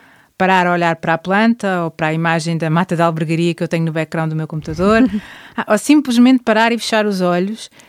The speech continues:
Speaker 1: e sentir o oscilar do corpo em pé ou o peso do corpo na cadeira. E estas são as mais reparadoras,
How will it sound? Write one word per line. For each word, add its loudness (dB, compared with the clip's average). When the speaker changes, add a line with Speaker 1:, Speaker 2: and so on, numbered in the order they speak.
Speaker 1:
e -2
sentir 0
o 4
oscilar 0
do -4
corpo -4
em -2
pé -2
ou -2
o -2
peso -2
do -6
corpo -6
na -4
cadeira. -8
E -6
estas -6
são 0
as 2
mais 0
reparadoras, -8